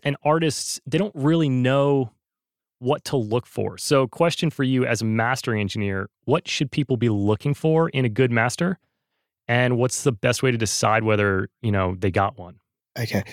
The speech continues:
Speaker 2: Are, are these clients producer producers, young producers, or are they the artists themselves?
Speaker 1: These were both artists.
Speaker 2: Okay. So I'll gi-, I'll give you two scenarios. The artists,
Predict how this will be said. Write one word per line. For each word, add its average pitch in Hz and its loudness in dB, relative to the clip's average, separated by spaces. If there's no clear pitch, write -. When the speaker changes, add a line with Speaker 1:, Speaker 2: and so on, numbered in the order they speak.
Speaker 2:
Are, 131 0
are 139 6
these 151 6
clients 123 4
producer 113 4
producers, 123 2
young 104 4
producers, 107 2
or 110 4
are 104 6
they 101 4
the 98 4
artists 95 2
themselves? 92 -2
Speaker 1:
These 127 2
were 110 2
both 107 2
artists. 90 -4
Speaker 2:
Okay. 208 0
So 139 4
I'll 131 6
gi-, 147 6
I'll 156 4
give 170 6
you 160 2
two 139 2
scenarios. 95 -2
The 123 2
artists, 160 4